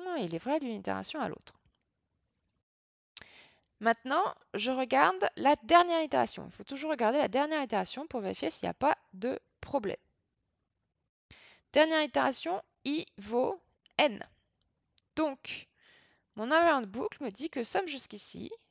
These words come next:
vaut la somme des cases du tableau d'indice zéro à N.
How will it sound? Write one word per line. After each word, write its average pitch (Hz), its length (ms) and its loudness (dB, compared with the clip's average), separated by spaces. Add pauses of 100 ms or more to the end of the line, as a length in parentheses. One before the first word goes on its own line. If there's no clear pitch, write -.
(120)
vaut 233 380 -2
la 240 140 0
somme 254 680 2
des 220 200 -6
cases 262 280 0
du 196 80 -20
tableau 196 400 -8
d'indice 208 440 -12
zéro 214 440 -2
à - 180 0 (520)
N. 202 200 4